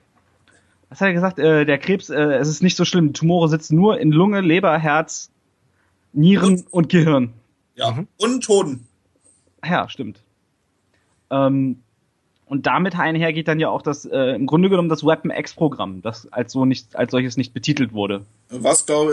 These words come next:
Speaker 2: was, also es wurde ja spekuliert auch, dass das ist wegen der anderen Zeitlinie, dass es halt in dieser Zeitlinie gar kein Weapon X-Programm im engeren Sinne gibt.
Speaker 1: Richtig. Aber, äh, also da auch wieder Reference dann in diesem Projekt mit drin, äh, äh, ist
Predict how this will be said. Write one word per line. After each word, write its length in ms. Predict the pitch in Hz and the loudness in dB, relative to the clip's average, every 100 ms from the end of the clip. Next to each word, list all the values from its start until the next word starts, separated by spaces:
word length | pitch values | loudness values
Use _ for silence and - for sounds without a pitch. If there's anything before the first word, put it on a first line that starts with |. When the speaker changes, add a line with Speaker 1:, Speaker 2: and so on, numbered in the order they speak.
| 127 | -2
Speaker 2:
was, 360 | 131 151 - - | -2 0 0 -2
also 120 | 143 | -4
es 80 | 143 | -6
wurde 200 | 151 156 | -4 -2
ja 100 | 151 | -2
spekuliert 480 | 151 - 170 151 160 | -2 -2 0 -2 -2
auch, 120 | 165 | -4
dass 200 | - 151 | -2 -2
das 160 | 160 - | 0 -2
ist 180 | 147 156 | -2 -4
wegen 120 | 151 | -2
der 100 | 127 | 0
anderen 260 | 135 131 | 0 -2
Zeitlinie, 680 | 120 135 135 - 123 120 113 | 0 0 0 -4 -8 -4 -6
dass 160 | 104 120 | -4 -2
es 160 | 127 135 | 0 0
halt 180 | 127 | 0
in 80 | 117 | -2
dieser 240 | 127 139 139 | -6 -4 -2
Zeitlinie 440 | 139 131 135 131 127 | -2 -2 -2 -2 -2
gar 120 | 131 | -2
kein 160 | 135 120 | -2 0
Weapon 240 | 135 139 | -2 -2
X-Programm 500 | 117 135 - 135 123 | -6 -6 -6 -4 -2
im 120 | 127 110 | -2 -2
engeren 280 | 131 123 | 0 0
Sinne 180 | 123 120 | 0 0
gibt. 400 | 120 120 - - _ | -4 -6 -10 -14 _
Speaker 1:
Richtig. 380 | 120 117 104 - _ _ _ _ _ _ - | -14 -12 -12 -14 _ _ _ _ _ _ -4
Aber, 380 | 117 113 113 113 | 0 2 0 0
äh, 260 | 120 117 - | -2 -2 -2
also 300 | 131 123 107 _ _ _ | 0 0 -2 _ _ _
da 200 | 117 147 | 0 0
auch 240 | - 170 196 | 2 0 2
wieder 260 | 185 170 | 2 4
Reference 540 | 175 175 190 202 196 - | 2 2 2 2 -2 -2
dann 260 | 165 175 | -2 -2
in 120 | - | -4
diesem 360 | 170 175 175 170 _ | -2 0 -2 -2 _
Projekt 420 | - 156 180 - | -2 0 0 -4
mit 180 | 170 165 | -6 -4
drin, 480 | 147 196 277 269 247 | -2 0 2 0 -2
äh, 340 | - 151 151 98 | -2 0 0 -2
äh, 440 | - 139 139 123 | -2 2 2 2
ist 200 | 139 | -2